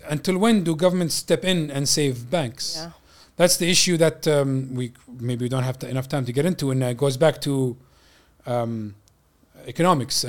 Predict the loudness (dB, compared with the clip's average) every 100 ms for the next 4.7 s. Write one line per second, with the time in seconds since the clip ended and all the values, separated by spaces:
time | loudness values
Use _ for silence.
0 | -4 0 0 0 -2 -2 -4 -6 -8 -2
1 | -2 -2 -8 -20 -20 _ -16 -4 -4 -4
2 | -8 -10 -10 -10 0 2 4 2 0 0
3 | 0 0 0 -2 -4 -8 -16 _ -6 -4
4 | -4 -6 -10 -10 -2 0